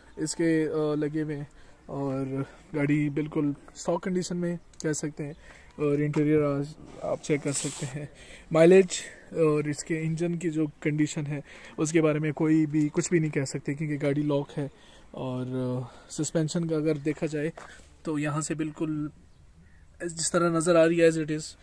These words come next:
जो मीडियम है। कुछ लोग पूछते हैं कि आप मिंट कहते हैं, तो मिंट का मतलब यही होता है कि, अ, मिड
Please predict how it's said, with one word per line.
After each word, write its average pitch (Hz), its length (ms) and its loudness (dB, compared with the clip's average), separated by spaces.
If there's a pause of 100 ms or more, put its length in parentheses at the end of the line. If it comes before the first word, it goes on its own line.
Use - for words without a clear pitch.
(220)
जो 170 100 4
मीडियम 170 400 4
है। 147 240 -2 (380)
कुछ 160 180 -2
लोग 160 140 2
पूछते 160 280 -4
हैं 160 100 -2
कि 151 280 0 (220)
आप 147 240 -10
मिंट 156 200 -2
कहते 147 240 -2
हैं, 143 80 -6
तो 143 60 -4
मिंट 147 180 -4
का 147 260 -4
मतलब 143 380 -4
यही 143 160 0
होता 143 200 -2
है 139 60 -4
कि, 147 100 -4
अ, - 800 -6
मिड 139 220 -2